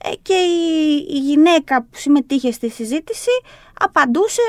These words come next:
με πολύ ισχυρά επιχειρήματα και νομίζω με μεγάλη ειλικρίνεια και με μια δυσφορία κιόλας που έπρεπε να ξανασυζητήσει στο ίδιο πλαίσιο και με τα ίδια, ας πούμε, γλωσσικά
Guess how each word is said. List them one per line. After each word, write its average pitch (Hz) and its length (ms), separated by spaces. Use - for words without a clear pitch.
με 392 140
πολύ 381 340
ισχυρά 269 320
επιχειρήματα 233 800
και 415 140
νομίζω 427 360
με 427 260
μεγάλη 359 320
ειλικρίνεια 277 540
και 403 100
με 370 120
μια 381 260
δυσφορία 359 580
κιόλας 214 540
που 262 140
έπρεπε 247 580
να 240 200
ξανασυζητήσει 254 1000
στο 247 180
ίδιο 240 300
πλαίσιο 233 720
και 254 140
με 247 140
τα 226 220
ίδια, 233 340
ας 208 100
πούμε, 240 240
γλωσσικά 220 680